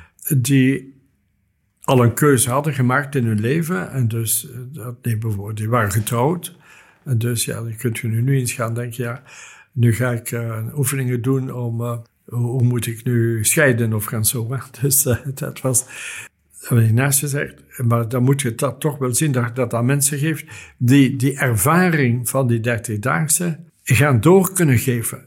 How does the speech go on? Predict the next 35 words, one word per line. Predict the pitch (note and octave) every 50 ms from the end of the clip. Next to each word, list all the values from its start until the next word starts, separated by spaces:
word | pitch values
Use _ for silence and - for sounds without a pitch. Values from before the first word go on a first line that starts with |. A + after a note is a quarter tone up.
| _ _
Niet | C#3+ C#3 C3 A2
door | - A#2 A2 F#2+
geestelijke | A#2 A2+ - - A2 G#2+ -
oefeningen | D3+ D3+ E3 F#3+ F#3 F3 C#3 A2+
te | C3+ C3
geven, | - - G#2+ G#2+ A2 - - - -
maar | D3 B2 A#2 B2 A#2+
door | B2 B2+ B2+
wat | A#2+ B2+ B2+ A#2+
ze | - A2+
daar | A2 A#2 A#2+
eigenlijk | - D3 D3+ D#3+ D3+ C3+ C3+ B2+ A#2 -
innerlijk | - - D#3+ D#3+ D#3 C#3+ C#3 C3+ C3+
hebben | - C#3 C3 A#2+ A#2 A#2 A2 G#2+
g-, | G#2 - - -
gemaakt. | _ - A2 G#2 G#2+ A#2 A2+ G2+ - _ _
Dus | - B2+ B2 A#2+ - - - -
Pater | _ - B2+ B2 A2+ G2+
Arupe, | G#2+ A2+ A#2+ C3+ D3+ D3+ - D3 C#3+ C3+
die | A#2 A#2 A2+
sprak | - - - - C3 B2 A#2+
dan | B2+ A#2 A#2 G#2+
graag | - B2+ B2+ B2 A#2+ -
van | - A#2+ A2+ A2+ A2 - - - - _
multiplicatoren. | C#3+ C#3 C#3+ C#3 C#3 C#3 A#2 - - C3 - - B2 A#2 - C3 B2+ B2+ A#2 A2 G#2+ G#2+ F2+ E2+ F2+ _ _ _ -
Iemand | C3+ B2+ B2 B2 A#2+ A#2 A#2 -
die | C3+ A#2
de | A2 G#2+
go-, | - - - -
geestelijke | - - C3+ C#3+ C#3+ C#3 - C3 A#2+ C#3+
oefening | D3+ C#3 B2+ B2+ A#2+ B2 - -
echt | D3 D#3+ D#3 - -
gemaakt, | - A#2+ A#2 A2+ B2 D3 D#3 - - - -
gedaan | D3 B2 G#2+ G#2+ A#2+ C#3 D#3 D3+ B2+
heeft, | B2+ D3+ E3 D#3+ -